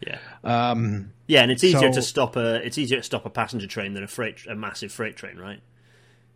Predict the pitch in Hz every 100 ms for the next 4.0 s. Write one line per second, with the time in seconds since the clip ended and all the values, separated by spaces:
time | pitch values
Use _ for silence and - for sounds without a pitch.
0 | _ _ _ - 135 107 113 104 104 -
1 | 110 90 87 98 90 - - _ - _
2 | _ _ - - 151 147 147 208 196 107
3 | 175 165 107 127 117 95 92 95 85